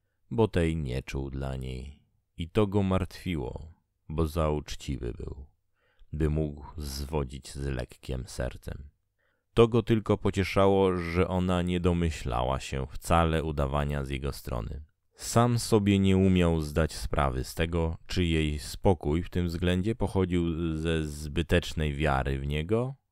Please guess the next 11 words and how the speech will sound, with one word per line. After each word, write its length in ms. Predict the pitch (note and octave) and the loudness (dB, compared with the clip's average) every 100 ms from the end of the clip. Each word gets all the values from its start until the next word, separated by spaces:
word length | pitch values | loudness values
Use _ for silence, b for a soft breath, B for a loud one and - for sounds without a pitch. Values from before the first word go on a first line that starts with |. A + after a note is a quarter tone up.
| _ | _
czy 140 | C3 | 0
z 100 | G#2+ | 2
braku 340 | F2 G2 - F#2+ | 4 2 2 2
myślenia 640 | F2+ - D#2+ D#2 F2 F2 | 2 2 0 2 2 0
i 160 | E2 D2+ | 0 -2
wszelkiego 640 | - D2 C#2+ - B1+ - | -2 -2 -2 -4 -6 -6
sprytu. 500 | - B1+ A#1+ - A#1+ - _ _ _ _ _ _ _ _ _ _ _ - | -6 -6 -6 -8 -10 -12 _ _ _ _ _ _ _ _ _ _ _ -12
Dziwna 500 | F2 F2 D#2+ C2 C2 | -6 0 2 2 -2
to 140 | C2+ C2+ | -4 -2
była 220 | C2+ C2 | -2 -2
kobieta, 540 | C2+ C2+ C2 B1+ B1+ | -2 -2 -4 -6 -8